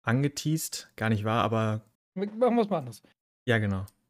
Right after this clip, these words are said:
Speaker 1: Hab ich grad ein bisschen verhaspelt.
Speaker 2: Bei, bei welchem Song, bei welchem, bei welchem Score bekommst du den meisten, die meiste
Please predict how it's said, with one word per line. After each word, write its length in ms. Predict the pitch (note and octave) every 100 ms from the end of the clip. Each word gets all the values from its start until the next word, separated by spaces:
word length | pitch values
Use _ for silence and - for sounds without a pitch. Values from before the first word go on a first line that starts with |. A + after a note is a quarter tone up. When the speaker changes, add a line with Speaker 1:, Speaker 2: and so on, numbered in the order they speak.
| _ _ -
Speaker 1:
Hab 80 | A2
ich 80 |
grad 120 | - G#2+
ein 20 |
bisschen 180 | G#2+ A2
verhaspelt. 500 | G#2 G#2 - F3+ E3+
Speaker 2:
Bei, 120 | E3+
bei 100 | C#3
welchem 720 | E3 A3+ G3+ - A#3+ A#3+ A3+ - _ _ _ _ _ _
Song, 540 | - - F3 F3 F#3 E3 _
bei 160 | C#3+ C3
welchem, 460 | F3 E3+ E3 D#3+ - - _ _ _ _ _ _ -
bei 60 |
welchem 240 | D#3+ F3 E3
Score 580 | - - F#3+ G3 D3+
bekommst 480 | B2+ D3 - F#3 G3+
du 80 | F#3+
den 140 | D3+ C3+
meisten, 720 | C3+ D#3+ D#3+ - E3 D#3 D3+ _ _ _ _ _ -
die 40 |
meiste 300 | C#3+ E3+ -